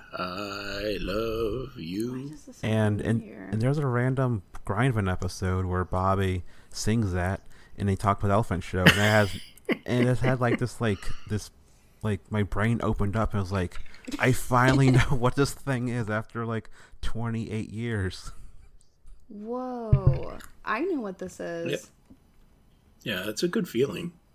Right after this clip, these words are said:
Speaker 2: That's weird.
Speaker 1: And it's also kinda creepy.
Speaker 3: Yeah.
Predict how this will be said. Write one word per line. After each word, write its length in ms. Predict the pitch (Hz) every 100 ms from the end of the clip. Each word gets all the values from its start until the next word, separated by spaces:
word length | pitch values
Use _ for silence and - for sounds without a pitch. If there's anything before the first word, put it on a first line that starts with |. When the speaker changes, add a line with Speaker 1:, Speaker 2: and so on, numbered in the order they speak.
| -
Speaker 2:
That's 280 | 233 349 196
weird. 400 | 180 170 180 180
Speaker 1:
And 100 | 202
it's 140 | -
also 260 | 127 - 123
kinda 240 | - - 90
creepy. 540 | - 110 - - - _ _ - - - - _ 98
Speaker 3:
Yeah. 220 | 85